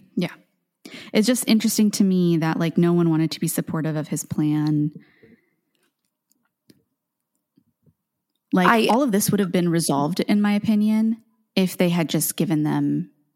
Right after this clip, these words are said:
Speaker 1: like, a middle zone of, like, "Okay, you go off, make your own money. You can still do, like, charity and philanthropy and shit for the Commonwealth, but, like, you're not financially secured by us
Speaker 2: Mm-hmm.
Speaker 1: anymore." That would have been totally fine.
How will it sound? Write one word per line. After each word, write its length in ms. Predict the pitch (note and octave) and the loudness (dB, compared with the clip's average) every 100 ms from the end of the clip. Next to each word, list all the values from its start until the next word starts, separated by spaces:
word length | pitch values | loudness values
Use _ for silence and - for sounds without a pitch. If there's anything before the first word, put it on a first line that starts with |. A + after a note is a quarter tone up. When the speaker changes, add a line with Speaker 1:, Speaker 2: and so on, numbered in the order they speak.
| _ _ _ _ E3+ | _ _ _ _ -2
Speaker 1:
like, 220 | D#3 - | -2 0
a 40 | |
middle 300 | E3 D3+ D#3+ | 0 2 0
zone 200 | - D3 | 2 2
of, 100 | D#3+ | 2
like, 140 | E3+ A3 | 0 0
"Okay, 220 | G3+ F#3 - - | 0 -2 -8 -10
you 200 | - G3 | 0 0
go 200 | G#3 B3 | 2 2
off, 400 | G#3+ G3 - - - | 2 0 -2 -10 -2
make 240 | F3+ F3 G3 | 0 2 2
your 100 | F#3+ | 2
own 160 | G3 | 2
money. 380 | D#3+ D3 F3 B3+ _ _ _ _ _ _ _ - | 2 2 0 -2 _ _ _ _ _ _ _ 0
You 120 | F3+ | 0
can 220 | - F3+ | 2 0
still 420 | - - F3+ F3 | 2 0 2 2
do, 220 | E3+ E3+ E3 | 0 0 2
like, 200 | D3+ D3 | 0 -2
charity 420 | - E3 E3 D#3 | 0 2 2 2
and 120 | D#3 | 0
philanthropy 520 | - E3 E3+ E3+ - | 0 0 2 0 -2
and 120 | D#3 D3+ | -2 0
shit 200 | - - | -4 -4
for 180 | E3 | -4
the 80 | D#3 | -4
Commonwealth, 840 | - E3 F3+ D#3+ - - G3+ - - | -4 -2 0 0 -2 -2 -4 -4 -4
but, 160 | F3 E3+ | -2 0
like, 300 | D#3+ - E3+ | -4 -4 -2
you're 240 | E3 D#3+ | 0 2
not 300 | D#3 D3 - _ | 2 0 -4 _
financially 720 | - E3 D#3 D3+ E3 D3+ C#3+ - - | -2 0 2 0 -2 -2 -2 -6 -6
secured 480 | - E3+ F3 G3+ | -4 -2 2 4
by 120 | G#3 F3 | 4 4
us 120 | E3+ | 2
Speaker 2:
Mm-hmm. 80 | F3 | 0
Speaker 1:
anymore." 420 | - - - - _ _ _ _ _ - | -4 -4 -6 -8 _ _ _ _ _ -6
That 320 | F3 F#3+ E3 | 0 2 2
would 100 | E3 | 0
have 120 | D#3 - | -2 -2
been 180 | D3 | -2
totally 400 | D3 E3+ D3+ D3 | -2 -4 -2 -4
fine. 480 | - D#3+ C#3 - E3 | -2 -4 -2 -4 -6